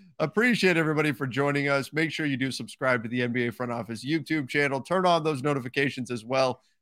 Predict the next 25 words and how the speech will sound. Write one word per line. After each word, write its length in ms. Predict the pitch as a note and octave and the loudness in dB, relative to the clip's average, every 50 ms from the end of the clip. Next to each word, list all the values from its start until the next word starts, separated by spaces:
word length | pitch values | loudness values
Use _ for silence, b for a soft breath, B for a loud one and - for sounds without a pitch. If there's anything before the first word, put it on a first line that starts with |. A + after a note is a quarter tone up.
| - | -8
And 80 | C3 A#2+ | -8 -6
of 60 | - | 0
course, 220 | - C#3+ B2+ A#2 | 0 0 0 0
go 140 | - - C3+ | 0 -2 -2
find 300 | A#2+ - C3+ C3 B2+ A#2+ | 0 4 4 4 4 4
us 140 | B2+ A#2 - | 2 0 -2
over 200 | - C3+ A#2+ B2 | -2 0 2 2
on 120 | B2 B2 | 2 4
Apple 260 | C3 B2+ A#2+ - A2 - | 4 2 2 0 -4 0
Podcasts, 440 | - A#2+ A#2 G#2 - A#2+ A2+ G#2+ - | 2 2 2 2 0 -4 -4 -4 -4
Spotify, 340 | - A2+ A2 - - G#2 G#2 G2 | -4 -4 -4 -4 -4 -6 -6 -2
wherever 200 | A2+ A2+ G#2 A2 | -2 -2 -2 -2
it 60 | G#2+ | -4
is 140 | A2 G#2 - | -6 -8 -10
that 100 | - - | -14 -18
you 80 | A2 | -14
listen 180 | A2 G#2 - - | -14 -14 -14 -16
to 60 | G#2+ | -14
podcasts. 500 | - - G#2 G#2+ - - - - - - _ _ _ _ _ - | -8 -8 -8 -8 -8 -12 -20 -20 -20 -20 _ _ _ _ _ -2
Till 120 | - G#3 G3 | 2 6 8
next 180 | F#3 F3 - | 8 8 8
time, 160 | - C#3 C3 | 6 4 4
everybody. 340 | B2+ B2+ G#2+ B2 A#2 A2+ A2 _ _ | 4 4 4 2 0 -2 -4 _ _
See 200 | - - D3+ C#3+ | -4 0 2 4
ya 100 | C3+ | 4